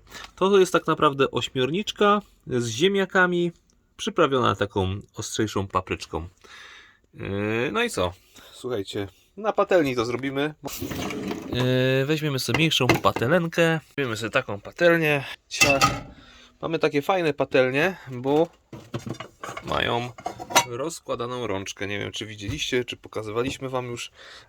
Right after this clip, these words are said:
ale ogólnie to się fajnie sprawdza w kamperze. Kupiliśmy je w Biedronce, taki gotowy zestaw,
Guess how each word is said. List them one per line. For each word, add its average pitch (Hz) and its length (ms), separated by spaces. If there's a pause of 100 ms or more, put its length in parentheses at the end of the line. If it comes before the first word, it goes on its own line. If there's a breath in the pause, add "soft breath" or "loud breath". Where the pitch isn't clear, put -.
(120)
ale 127 240
ogólnie 165 560 (100)
to 139 100
się 123 160
fajnie 165 380
sprawdza 131 420
w - 120
kamperze. 143 640 (440 soft breath)
Kupiliśmy 156 520
je 151 100
w 135 80
Biedronce, 120 560
taki 110 300
gotowy 135 460
zestaw, 127 600